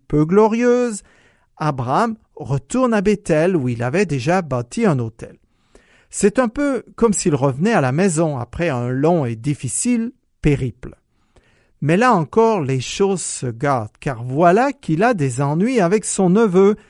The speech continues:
parce que tous deux ont tellement de troupeaux que les pâturages et l'eau ne suffisent pas.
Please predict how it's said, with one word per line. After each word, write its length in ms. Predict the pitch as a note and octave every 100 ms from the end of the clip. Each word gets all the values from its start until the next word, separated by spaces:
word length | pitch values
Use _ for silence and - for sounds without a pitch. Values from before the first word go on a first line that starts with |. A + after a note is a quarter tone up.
| _ _ _ -
parce 300 | A#3+ A3 -
que 180 | - F3
tous 280 | - D#3 C3+
deux 360 | C3+ E3+ A3 -
ont 220 | D3+ D#3 - _
tellement 460 | C4+ C4+ A3 D3 B2+
de 140 | A#2
troupeaux 580 | - - F#3+ F#3+ D4 D4
que 180 | - D#3
les 200 | B2+ B2+
pâturages 880 | - B3+ B3+ E3 B2 B2+ A#2 - _ _
et 140 | D3 C#3
l'eau 340 | D3+ A#3 C4+ - _ _ -
ne 120 | D3
suffisent 640 | C#3+ - C#4+ - G#3+ -
pas. 340 | - D3+ C#3+